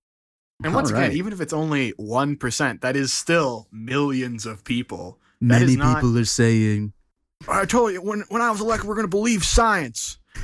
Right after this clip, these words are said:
Speaker 1: We're gonna believe
Speaker 2: <laughs>
Speaker 1: scientific studies." So
Speaker 2: "This house believes science?"
Speaker 1: <laughs> Yeah.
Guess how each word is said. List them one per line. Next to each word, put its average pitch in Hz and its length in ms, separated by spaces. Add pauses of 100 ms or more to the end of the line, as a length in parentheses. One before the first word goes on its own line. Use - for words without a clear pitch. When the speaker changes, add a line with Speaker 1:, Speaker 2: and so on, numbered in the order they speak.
(440)
Speaker 1:
We're 196 60
gonna 226 120
believe 220 360
Speaker 2:
<laughs> - 120
Speaker 1:
scientific 226 600
studies." 180 920 (280)
So 117 300
Speaker 2:
"This 120 160
house 123 280
believes 104 640 (120)
science?" 127 800
Speaker 1:
<laughs> 175 80
Yeah. 170 320